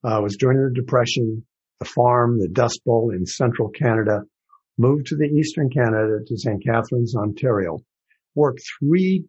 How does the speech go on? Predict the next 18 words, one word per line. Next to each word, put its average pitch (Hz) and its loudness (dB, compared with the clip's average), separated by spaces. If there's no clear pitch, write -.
jobs. 123 -2
And 123 2
they 123 2
were 110 0
very 131 2
religious. 151 0
They 123 -2
were 110 -2
Mennonites. 117 -2
They, 131 0
no 131 2
matter 123 2
how - 0
much 170 2
they, - 0
little 165 2
they 120 0
earned, 113 -4